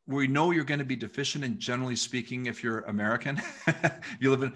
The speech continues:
or most f-, first world countries right now, for example, people are deficient in vitamin D and zinc and chromium, minerals. There's mineral deficiencies, even though we're a first world country. So even if you eat really, really pure,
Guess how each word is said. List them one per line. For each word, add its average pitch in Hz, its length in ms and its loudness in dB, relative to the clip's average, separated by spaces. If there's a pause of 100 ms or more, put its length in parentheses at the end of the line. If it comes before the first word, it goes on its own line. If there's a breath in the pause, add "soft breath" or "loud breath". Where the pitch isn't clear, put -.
(260 loud breath)
or 131 340 4
most 131 380 2
f-, - 240 -14 (120)
first 131 280 -2
world 113 140 -2
countries 113 340 -4
right 110 100 -4
now, 107 120 0
for 107 160 -6
example, 101 580 -4 (440 loud breath)
people 143 180 2
are 135 60 6
deficient 127 440 0
in 117 100 2
vitamin 113 400 2
D 117 280 4
and 98 180 2
zinc 123 360 0
and 98 100 -4
chromium, 110 720 0 (400 loud breath)
minerals. 117 680 4
There's 104 220 -2 (200)
mineral 131 340 2
deficiencies, 107 720 -4
even 120 180 -2
though 117 100 0
we're 110 160 -2
a 101 60 -4
first 107 340 -6
world 101 200 -4
country. 101 320 -6
So 120 220 -2 (300 loud breath)
even 156 260 2
if 151 160 0
you 151 80 0
eat 139 240 0
really, 143 260 0
really 131 300 0
pure, 110 640 -2